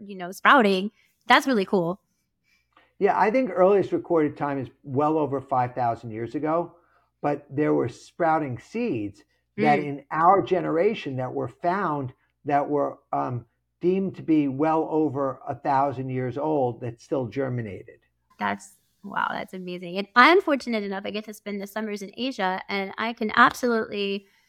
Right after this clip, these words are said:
Speaker 1: testify that, yes, when I go into grocery stores over there, there's tons of sprouts, all different kinds,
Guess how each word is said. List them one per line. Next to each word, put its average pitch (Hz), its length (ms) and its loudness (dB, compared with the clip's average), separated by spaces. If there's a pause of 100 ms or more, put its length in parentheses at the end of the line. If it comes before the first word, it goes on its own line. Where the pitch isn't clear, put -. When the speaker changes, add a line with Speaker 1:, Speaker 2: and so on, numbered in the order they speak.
(200)
Speaker 1:
testify 226 580 0
that, 202 180 -4
yes, 226 480 4
when 240 180 4
I 247 120 6
go 247 140 2
into 247 260 2
grocery 247 360 -2
stores 202 680 -4 (160)
over 240 280 2
there, 190 460 -2 (160)
there's 202 300 -2
tons 277 400 -2
of 214 100 -8
sprouts, 185 520 -4
all 220 180 2
different 240 340 -4
kinds, 202 640 -2